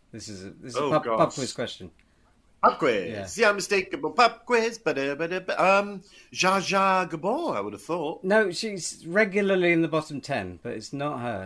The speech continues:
Speaker 1: There's
Speaker 2: Right.
Speaker 1: one person who pips her
Speaker 2: Okay.
Speaker 1: to the post.
Speaker 2: Go on.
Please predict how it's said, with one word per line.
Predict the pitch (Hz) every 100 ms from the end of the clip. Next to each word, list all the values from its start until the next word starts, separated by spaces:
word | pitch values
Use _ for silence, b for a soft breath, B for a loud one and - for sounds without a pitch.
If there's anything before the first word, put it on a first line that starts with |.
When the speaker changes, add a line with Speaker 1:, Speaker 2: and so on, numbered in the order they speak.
| 101
Speaker 1:
There's |
Speaker 2:
Right. | 143 135 117
Speaker 1:
one | 135 127 120
person | - 120 - 120
who | 147
pips | 147 -
her | 120
Speaker 2:
Okay. |
Speaker 1:
to | 104
the | 110
post. | - 104 - _ _ _ _ _ _ _ _ _
Speaker 2:
Go | 156
on. | 131 131